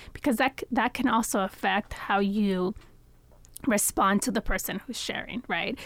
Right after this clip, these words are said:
If you're unsure, you're like, "Well, I should do something." So you wanna immediately push this person into action. It's like, don't pressure the person to action. Don't give them a time frame of how long they should act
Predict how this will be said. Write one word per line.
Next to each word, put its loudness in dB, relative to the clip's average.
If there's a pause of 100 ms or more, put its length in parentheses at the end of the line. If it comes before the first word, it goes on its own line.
(100)
If 6
you're 6
unsure, 6
you're 6
like, 4
"Well, 2
I 4
should 2
do 4
something." -4 (240)
So 4
you 8
wanna 8
immediately 6
push 2
this 0
person 0
into 0 (160)
action. -4 (220)
It's -4
like, 0
don't 2 (240)
pressure 0
the -2
person -2 (120)
to -2
action. -6
Don't 2
give 2
them 4
a 2
time 0
frame 0 (400)
of -2
how 2
long 4
they 2
should 0
act 0